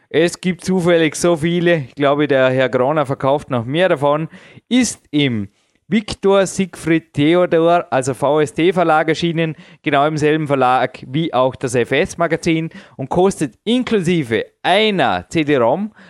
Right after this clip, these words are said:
wo ihr euch auch viele, viele Downloads ersparen könnt, weil die Service Packs und so weiter, die sind riesig vom F S X, kostet wunderbare fünfzehn Euro. Wow, ich glaube, genauso jeden Cent wert wie das Buch vom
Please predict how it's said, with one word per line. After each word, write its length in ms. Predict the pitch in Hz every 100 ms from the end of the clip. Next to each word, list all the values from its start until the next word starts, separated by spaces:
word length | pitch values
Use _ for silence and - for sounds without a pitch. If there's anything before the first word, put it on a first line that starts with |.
| -
wo 140 | 135 170
ihr 200 | 165 71
euch 420 | - 165 180 -
auch 240 | 147 143
viele, 500 | - - 226 240 208
viele 380 | 156 170 175 160
Downloads 520 | 131 127 170 170 175
ersparen 500 | 165 - 135 135 160
könnt, 500 | - 147 165 185 - - _ _
weil 300 | 123 135 143
die 220 | 143 147
Service 420 | 131 135 170 175 -
Packs 400 | 127 143 143 151
und 140 | 139
so 80 | 147
weiter, 340 | 123 131 -
die 140 | 131 143
sind 200 | 131 131
riesig 440 | 147 208 147 127
vom 160 | - 123
F 220 | 131 -
S 100 | 117
X, 320 | 147 - - - - _ _ _
kostet 520 | 156 196 - 170 135
wunderbare 540 | 139 185 160 135 139
fünfzehn 440 | 127 151 170 143 123
Euro. 400 | 120 139 113 87
Wow, 460 | 131 151 143 95 - _ _ _
ich 120 | -
glaube, 300 | 147 139 139
genauso 380 | 135 127 143 147
jeden 340 | 135 147 151
Cent 360 | 131 135 143 139
wert 440 | 131 139 147 127
wie 360 | 123 135 139 131 _ _ _ _
das 160 | 135
Buch 300 | - 156 165
vom 540 | - 147 131 127 117